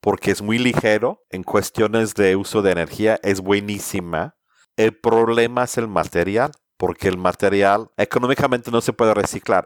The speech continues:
En un laboratorio sí se puede reciclar, pero no tiene valor. Y aparte tenemos el problema de los microplásticos y a fin de cuentas no hay forma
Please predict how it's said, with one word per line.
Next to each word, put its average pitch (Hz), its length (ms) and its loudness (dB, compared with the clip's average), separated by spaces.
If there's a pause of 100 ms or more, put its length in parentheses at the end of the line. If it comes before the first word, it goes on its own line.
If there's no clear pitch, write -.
En 98 160 0
un 117 160 -2
laboratorio 123 720 0
sí - 180 -14
se 82 140 -6
puede 87 240 0
reciclar, 92 560 -2 (400)
pero 98 180 -2
no 123 160 -2
tiene 156 240 0
valor. 143 600 0 (200)
Y 110 120 0
aparte 107 760 0
tenemos 95 320 -2
el 98 60 0
problema 92 220 0
de 90 40 0
los 87 140 -6
microplásticos 131 1500 -2
y 110 240 -4
a 107 80 4
fin 135 220 -6
de 135 80 -4
cuentas 117 420 -4
no 120 320 2
hay 117 100 2
forma 113 680 0